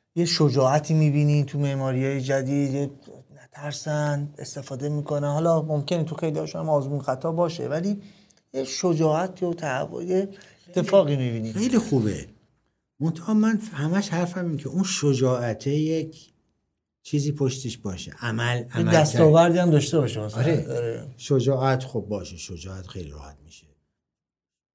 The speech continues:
Speaker 2: بشینی پای این سافر طراحی، پای اسکچاپ، یه چیز عظیم، یه چیزی درست کنی که خیلی شجاعانه باشه. ولی اگر اون عمل کرد پشتش نباشه، آه، که چی؟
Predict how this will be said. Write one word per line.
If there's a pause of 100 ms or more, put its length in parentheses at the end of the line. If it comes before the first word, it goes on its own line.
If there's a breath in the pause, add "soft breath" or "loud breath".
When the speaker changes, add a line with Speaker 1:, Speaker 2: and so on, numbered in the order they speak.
(200)
Speaker 2:
بشینی
پای
این
سافر
طراحی، (640)
پای
اسکچاپ،
یه
چیز
عظیم،
یه
چیزی
درست
کنی
که
خیلی
شجاعانه
باشه. (1120)
ولی (300)
اگر
اون
عمل
کرد
پشتش
نباشه،
آه،
که
چی؟